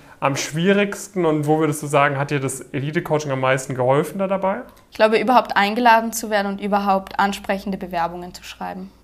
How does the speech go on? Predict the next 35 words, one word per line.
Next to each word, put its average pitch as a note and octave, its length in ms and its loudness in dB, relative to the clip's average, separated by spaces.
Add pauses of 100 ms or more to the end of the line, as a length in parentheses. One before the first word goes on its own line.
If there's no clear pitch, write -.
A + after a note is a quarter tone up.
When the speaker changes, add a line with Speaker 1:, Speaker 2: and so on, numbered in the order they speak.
(120)
Speaker 1:
Mhm. C3+ 320 -4 (200)
Also B2+ 200 -2
das - 140 -6
hättest C3 200 -4
du C#3 40 -6
sonst C3 360 0
irgendwie B2 560 -4 (840)
Speaker 2:
Ja, G3+ 200 4
am G3 100 -2
Ende, G3 200 -2
ich G3 120 -4
hätte G3 200 -2
wahrscheinlich F#3+ 460 -2
irgendeine F#3+ 360 -2
null F#3+ 120 0
acht F#3+ 180 -2
fünfzehn G3 920 -4
mittelmäßig, F#3+ 840 -2
wenn F#3 100 -4
nicht - 340 -12 (180)
eher F#3+ 200 4
schlechte G3 360 -2
Bewerbung F3+ 460 0
geschrieben F#3 420 -8
und F3+ 140 -10
so F#3 120 -6
lernt F3 280 -2
man F#3 100 -10
halt F3 180 -10
wirklich, F3+ 360 -8 (500)
wie G#3 80 -2
läuft F#3 320 4
das G3 140 -4
ab, F#3 260 4
wie, F#3+ 260 -2